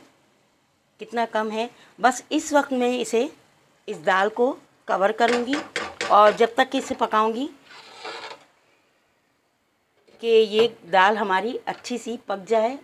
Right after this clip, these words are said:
और कच्ची भी ना रहे। और ये जो इसमें पानी है, इसी से इसकी भाप बनकर और ये अच्छी तरह से पक जाएगी। बस इसे मैं चार से पाँच मिनट के लिए दम पर रखूँगी, इंशाल्लाह उसके बाद आपसे मिलती हूँ।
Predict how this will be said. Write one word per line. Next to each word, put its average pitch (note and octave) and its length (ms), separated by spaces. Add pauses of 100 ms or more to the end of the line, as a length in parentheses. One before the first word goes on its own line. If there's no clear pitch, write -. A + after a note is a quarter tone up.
(100)
और G3 200
कच्ची G3 340
भी F3+ 140
ना E3 140
रहे। C#3 280 (380)
और A3 200
ये A#3 180
जो C4 160
इसमें B3 380
पानी A3 340
है, B3+ 180
इसी G#3+ 300
से B3 140
इसकी A#3 240
भाप F3 280
बनकर A3 440 (380)
और G#3+ 140
ये G#3+ 100
अच्छी - 220
तरह F#3+ 240
से F3+ 140
पक D#3+ 220
जाएगी। C#3 380 (300)
बस B3+ 200
इसे C4 200
मैं B3+ 220 (580)
चार G#3+ 220
से B3+ 180
पाँच C4+ 380
मिनट B3 200
के A3 160
लिए G3+ 320 (260)
दम F#3+ 200
पर A3+ 160
रखूँगी, A3+ 420 (240)
इंशाल्लाह F#3 440
उसके F3 180
बाद D3+ 240
आपसे D3+ 240
मिलती E3 280
हूँ। F3 200